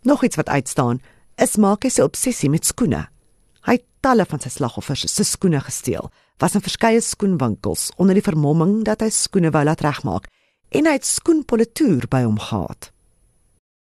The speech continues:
Op die oggend van sestien Augustus negentien sewennegentig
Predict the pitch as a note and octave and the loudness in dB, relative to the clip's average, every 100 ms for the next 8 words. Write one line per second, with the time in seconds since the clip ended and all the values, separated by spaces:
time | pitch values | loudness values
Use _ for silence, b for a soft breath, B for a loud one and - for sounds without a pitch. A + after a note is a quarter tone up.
0 | _ _ - E4 G4 - C#3 - A2+ - | _ _ -4 2 2 2 0 -2 -10 -8
1 | - E3 - - B3+ - A#3+ F3 - F3 | -2 0 0 2 2 4 2 2 -2 -2
2 | - - - - D3 D3 D#3 D3 C#3 - | -2 -6 -6 0 0 2 -2 -2 -2 0
3 | G3+ E3 C#3+ A2 G2 A2 - B1+ | 2 4 2 0 -2 -6 -6 -10